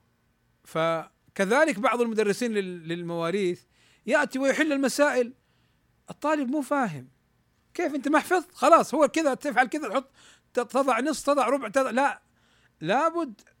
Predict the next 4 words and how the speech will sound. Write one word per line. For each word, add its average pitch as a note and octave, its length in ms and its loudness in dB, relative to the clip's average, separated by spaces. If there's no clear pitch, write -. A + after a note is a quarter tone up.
إنك G3 260 -4
تعطي C#4+ 280 0
الطالب B3+ 420 2
معلومة، C4 600 0